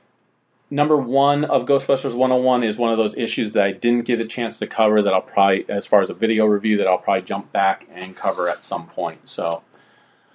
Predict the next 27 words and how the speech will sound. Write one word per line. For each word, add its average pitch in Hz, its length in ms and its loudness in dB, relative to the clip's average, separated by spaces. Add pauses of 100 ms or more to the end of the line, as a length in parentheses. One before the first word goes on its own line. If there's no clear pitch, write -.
(140)
uh, 117 240 6
we 120 60 2
still 156 160 2
have 147 100 4
a 135 40 4
whole 143 180 4
bunch 143 220 2
of - 80 -2
Transformers 135 640 0
goodness 147 400 -2
going 147 340 0
on. 143 280 2
So 139 140 -4
you 110 160 2
have 104 260 2
Optimus 104 420 -2
Prime 117 300 2
number 98 260 -4
eight 139 240 2
coming 131 320 -4
out, 127 460 4
uh, 95 260 0
Transformers 110 540 -6
Lost 98 260 0
Light 107 180 2
number 98 200 -10
seven, 131 760 0